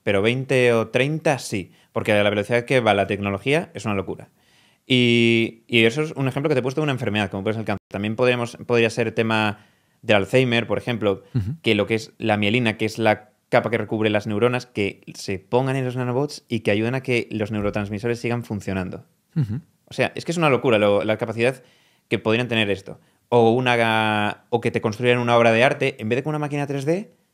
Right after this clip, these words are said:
Speaker 1: que se pongan todos así y que te la construyan.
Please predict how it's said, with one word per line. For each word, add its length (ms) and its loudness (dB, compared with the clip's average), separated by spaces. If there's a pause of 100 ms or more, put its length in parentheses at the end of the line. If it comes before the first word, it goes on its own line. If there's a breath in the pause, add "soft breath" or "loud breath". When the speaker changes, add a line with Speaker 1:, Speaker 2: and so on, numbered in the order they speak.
(160)
Speaker 1:
que 100 -2
se 300 -4
pongan 600 -2
todos 260 0
así 360 -4
y 100 -8
que 100 -4
te 100 -2
la 80 -2
construyan. 600 -8